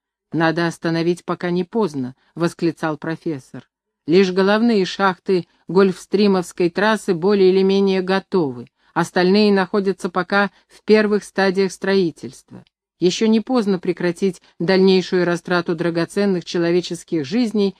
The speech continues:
и богатств страны". Ещё несколько радиогазет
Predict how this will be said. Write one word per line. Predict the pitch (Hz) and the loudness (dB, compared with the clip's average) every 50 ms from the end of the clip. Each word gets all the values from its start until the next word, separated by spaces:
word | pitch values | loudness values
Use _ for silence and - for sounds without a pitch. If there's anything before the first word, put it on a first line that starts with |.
| _ _ _ - | _ _ _ 0
и | 202 190 | 0 0
богатств | 151 156 156 156 147 160 175 190 185 - - - _ _ | 2 0 -2 -2 -2 -2 -4 -4 -4 -8 -14 -20 _ _
страны". | - - - 170 165 165 156 139 139 127 117 127 _ _ _ _ _ _ _ _ _ _ _ _ _ - | -20 -12 -8 -6 -4 -4 -4 -4 -6 -8 -10 -12 _ _ _ _ _ _ _ _ _ _ _ _ _ -4
Ещё | 156 165 - - 180 | -4 -2 -2 -2 -2
несколько | 170 175 180 180 175 - - 165 160 - 170 160 | 0 0 -2 -2 -4 -6 -8 -8 -6 -6 -4 -4
радиогазет | 165 170 165 165 170 165 151 160 160 160 147 165 180 185 - _ | -2 -2 -2 -2 -2 -2 -2 -2 -4 -4 -2 -4 -4 -4 -6 _